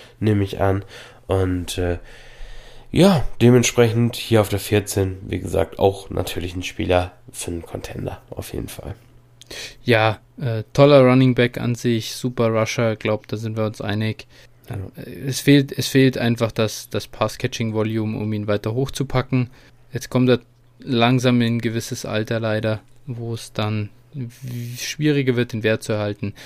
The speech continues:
Speaker 2: Bei mir ist er die Nummer sechzehn, also relativ ähnlich zu deinem Ranking. Und ja, etwas limitiertes Upside leider. Hat immer seine Blow-Up-Weeks plötzlich, wo er eben dir zwei lange Touchdowns, Touchdowns reinläuft,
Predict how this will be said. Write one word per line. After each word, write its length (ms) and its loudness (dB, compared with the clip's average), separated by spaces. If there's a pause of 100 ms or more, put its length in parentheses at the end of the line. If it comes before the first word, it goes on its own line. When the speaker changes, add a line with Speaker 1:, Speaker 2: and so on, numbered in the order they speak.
(180)
Speaker 2:
Bei 80 -2
mir 140 8
ist 100 2
er 60 0
die 100 -2
Nummer 240 2
sechzehn, 600 2 (440)
also 220 -6
relativ 420 -2
ähnlich 380 -4
zu 140 -8
deinem 300 -2
Ranking. 440 -4 (260)
Und 600 -6 (180)
ja, 260 4 (420)
etwas 440 0
limitiertes 580 2
Upside 480 -4
leider. 420 0 (140)
Hat 220 -2
immer 180 4
seine 240 6
Blow-Up-Weeks 680 6
plötzlich, 440 -2
wo 200 0
er 80 4
eben 260 -2
dir 160 -2 (140)
zwei 240 4
lange 260 2
Touchdowns, 480 -2 (160)
Touchdowns 540 -4
reinläuft, 560 0